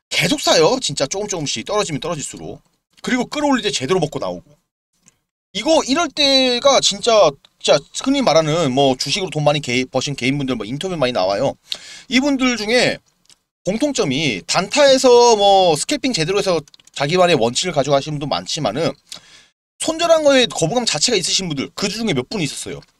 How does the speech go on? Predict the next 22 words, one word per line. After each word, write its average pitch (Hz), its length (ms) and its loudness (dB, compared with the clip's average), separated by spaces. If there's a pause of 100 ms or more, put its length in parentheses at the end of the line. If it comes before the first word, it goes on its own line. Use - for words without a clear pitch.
(100)
그분들이 220 400 -4 (120)
뭐라고 165 340 4
하냐면은 135 340 -6 (1120)
"추가 294 360 2
매수할 262 420 6
자금이 175 380 -2
남아있는 156 480 2
한 220 240 2
절대 208 720 2
손해를 208 420 -2
입을 156 220 -2
생각, 170 280 0
잃을 165 220 -4
일이 190 120 0
없다." 139 520 4 (420)
항상 247 300 0
다들 147 240 0
얘기해요. 95 320 -6 (380)
테마는 262 340 2
매번 160 240 2
순환 180 300 -2
돌고 160 440 0